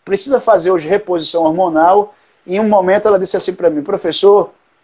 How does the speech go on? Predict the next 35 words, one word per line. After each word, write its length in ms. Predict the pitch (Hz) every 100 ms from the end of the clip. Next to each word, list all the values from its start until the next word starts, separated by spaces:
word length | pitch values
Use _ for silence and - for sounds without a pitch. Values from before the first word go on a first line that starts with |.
| _
eu 140 | - 156
gostaria 480 | 190 196 185 185 185
de 80 |
ir, 140 | 170 165
mas 200 | 160 147
hoje 160 | 156
eu 40 | 170
não 120 | 175
posso 360 | 175 - - 185
mais." 560 | 127 110 104 107 - _ _ _ -
E, 300 | 135 143 139
e 80 |
é 140 | 147 185
uma 180 | 190 175
parte, 420 | - 139 165 185
assim, 480 | 165 - 135 110 101 _
dura 360 | 127 151 311 233
da 120 | 156
vida, 340 | 117 151 180 135
não 120 | 156
é 20 |
assim? 320 | 170 135 113 - _ _ _ -
Porque 720 | 170 165 - 147 139 117 104 _ _ _ _ _ _ _ _ _ _ -
A 100 | 147
vida 220 | 170 190
é 20 |
um 60 | 214
momento 500 | 240 208 220 254 -
que 80 |
a 60 | 165
gente 200 | 151 151
precisa 320 | 139 147 160
aproveitar, 880 | 185 147 135 123 - 127 143 147 143 _ _ -
a 160 | 147
alegria, 840 | 165 165 139 123 139 170 165 160